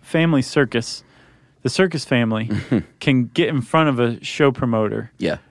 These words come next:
Speaker 1: they can have some sort of control over their own name.
Speaker 2: Sure.
Speaker 1: The change that comes to it. And that is the case with the Hobsons.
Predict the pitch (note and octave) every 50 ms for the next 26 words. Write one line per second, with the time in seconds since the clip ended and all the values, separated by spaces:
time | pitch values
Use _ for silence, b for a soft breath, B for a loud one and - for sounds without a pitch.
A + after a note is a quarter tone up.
0 | _ _ - D3+ C#3+ - D3+ C#3 C3 B2 - - - - - - A#2+ B2+ C3 B2
1 | G#2+ - - C3+ A#2+ - C3+ B2 A#2+ A2 - - B2 - - C3 A#2 A#2+ A#2+ A2
2 | G#2 A2 G#2 A2 A2 A2+ A2+ A2 G#2+ G#2 G#2 A2 A2 G#2+ G#2 A2+ A2 - - -
3 | - - - - - C#3+ A#2 B2 A#2+ - - - C3+ B2+ B2 B2 A#2 - - A2+
4 | A2 A2 - - - A#2 A2 G2+ - - A#2+ G#2 B B B B B B B -
5 | B2+ C#3+ F3+ A3 A3+ G#3 D3+ D3 B2+ B2 - C#3 B2 - C3+ C3 B2+ - - C3
6 | A#2+ - B2 A2+ - D3+ E3 D#3+ C3+ A#2+ - - G#2 - - A#2+ - -